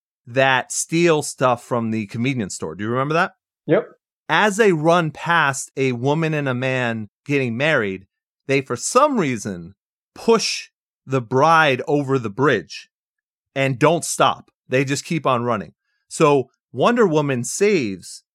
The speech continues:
Speaker 1: the woman on the bridge, but then never goes after the girls. Why is that?
Speaker 2: <laughs> Uh,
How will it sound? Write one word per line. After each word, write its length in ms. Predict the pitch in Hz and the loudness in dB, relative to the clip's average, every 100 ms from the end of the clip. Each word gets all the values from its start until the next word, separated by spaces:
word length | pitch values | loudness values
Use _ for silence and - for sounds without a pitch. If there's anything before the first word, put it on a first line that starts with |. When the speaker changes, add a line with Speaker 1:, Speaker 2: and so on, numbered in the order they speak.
| _ _ _ | _ _ _
Speaker 1:
the 140 | 127 135 | -2 0
woman 380 | 135 143 131 | 2 0 0
on 140 | 123 117 | 0 -2
the 60 | |
bridge, 600 | 101 147 156 98 - - _ _ _ _ _ | -2 2 2 2 -4 -14 _ _ _ _ _
but 160 | 160 143 | 0 2
then 240 | 165 151 | 2 2
never 320 | 160 180 185 | 4 4 4
goes 260 | 156 165 147 | 4 2 4
after 400 | 147 147 - 143 | 2 2 0 -4
the 100 | 123 | -2
girls. 520 | 120 127 78 - - _ _ _ _ _ | 0 0 0 -8 -20 _ _ _ _ _
Why 320 | 120 147 185 | -2 2 2
is 180 | 180 135 | 0 -4
that? 220 | 98 98 135 - | -8 -8 -6 -4
Speaker 2:
<laughs> 340 | 175 151 - _ _ _ _ _ _ _ _ _ - | -2 -4 -8 _ _ _ _ _ _ _ _ _ -8
Uh, 440 | 220 240 226 220 | -4 0 0 -2